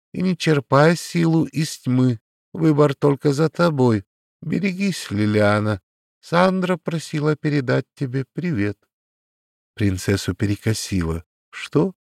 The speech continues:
Как она может передавать привет от бабушки, если она мертва? Она посмотрела в камеру, где сидела старуха, но той уже след простыл. Ну и дела. Так значит,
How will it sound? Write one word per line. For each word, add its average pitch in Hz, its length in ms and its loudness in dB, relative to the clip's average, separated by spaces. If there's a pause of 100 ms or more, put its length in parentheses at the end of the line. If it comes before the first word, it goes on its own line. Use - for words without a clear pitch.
(160)
Как 151 220 -2
она 131 200 4
может 123 380 0
передавать 113 600 2
привет 107 520 0
от 85 140 -6
бабушки, 131 720 0 (340)
если 123 540 0
она 120 320 2
мертва? 127 720 0 (720)
Она 120 240 2
посмотрела 113 800 2
в - 100 -10
камеру, 135 540 2
где 87 200 -2
сидела 90 460 -2
старуха, 87 720 -4 (280)
но 131 220 2 (160)
той 175 280 4
уже 160 600 2 (140)
след 113 520 0
простыл. 104 680 -2 (560)
Ну 98 320 0
и 156 120 2
дела. 107 640 2 (380)
Так 123 180 0
значит, 127 580 0